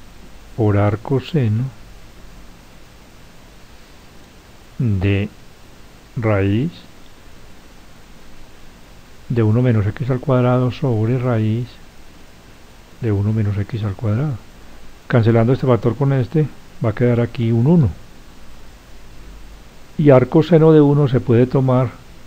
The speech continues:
como pi medios. Y este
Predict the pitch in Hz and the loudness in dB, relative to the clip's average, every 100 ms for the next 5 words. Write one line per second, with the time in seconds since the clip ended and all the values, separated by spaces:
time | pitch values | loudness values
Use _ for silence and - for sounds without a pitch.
0 | - - - - - - 104 101 - 117 | -20 -20 -20 -20 -12 -2 0 0 0 2
1 | 143 147 104 92 90 - - - - - | 6 6 4 0 -4 -12 -20 -20 -20 -20
2 | - - - - - - - - - - | -20 -20 -20 -20 -20 -20 -20 -18 -16 -16
3 | - - - - - - - - - - | -18 -20 -18 -18 -20 -20 -20 -20 -20 -20
4 | - - - - - - 156 151 147 - | -20 -20 -20 -20 -14 2 6 8 6 4
5 | 175 | 4